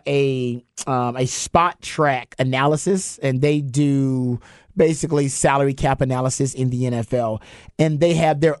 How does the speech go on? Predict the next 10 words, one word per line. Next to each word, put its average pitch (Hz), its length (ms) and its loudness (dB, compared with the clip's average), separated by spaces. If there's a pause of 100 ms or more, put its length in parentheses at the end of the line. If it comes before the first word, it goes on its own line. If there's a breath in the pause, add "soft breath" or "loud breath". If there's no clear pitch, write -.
own, 143 760 0 (120)
uh, 127 340 0 (180)
app 139 440 0
or, 131 300 2 (180)
uh, 123 360 2
online 143 560 0
tool 147 380 4
that 135 120 2
allows 135 520 2
them 127 480 0